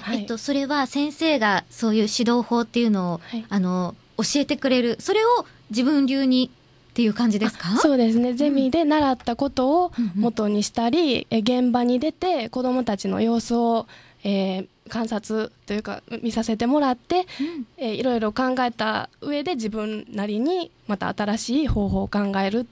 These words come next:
Speaker 1: ていう、
Speaker 2: あー。
Speaker 1: あの、感じです。
Speaker 2: え、例えばどんな感じかちょっと教えてもらってもいいですか？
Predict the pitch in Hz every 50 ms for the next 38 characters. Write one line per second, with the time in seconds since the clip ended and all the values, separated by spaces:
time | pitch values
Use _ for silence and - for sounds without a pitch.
0 | _ _ _ _ - 220 196 196 190 185 196 - - - 190 208 220 226 220 220
1 | - - 208 208 - - - 208 208 202 - - - 202 196 - 226 - - -
2 | - 214 214 320 359 285 233 190 220 262 294 277 233 - 208 190 185 185 - 180
3 | - - 220 214 - - 180 170 - - _ _ _ _ 202 180 - 233 233 226
4 | 240 240 247 240 247 254 - 262 226 214 202 220 208 196 170 - - - 165 165
5 | 185 220